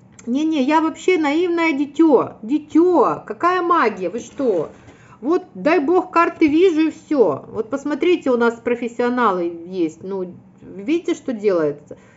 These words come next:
Вот, э, темные силы посылает и вот, вот действительно интересные люди, интересные. А я человек простой. Спасибо большое за ваш комментарий. Я, в-,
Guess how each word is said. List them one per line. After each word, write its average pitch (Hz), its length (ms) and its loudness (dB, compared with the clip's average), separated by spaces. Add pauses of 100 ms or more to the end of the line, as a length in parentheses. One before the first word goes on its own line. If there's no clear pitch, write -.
(640)
Вот, 233 540 -2
э, 175 460 -10 (100)
темные 285 360 0
силы 294 380 0
посылает 226 800 2
и 175 120 0
вот, 233 320 -8
вот 262 300 -4
действительно 277 580 0
интересные 233 640 0
люди, 170 320 -4
интересные. 214 720 -2
А 233 40 0
я 466 320 4 (120)
человек 427 260 4
простой. 302 640 -2 (2000)
Спасибо 302 400 0
большое 247 500 2
за 240 80 0
ваш 226 160 2
комментарий. 240 640 0
Я, 247 320 2
в-, 208 200 -6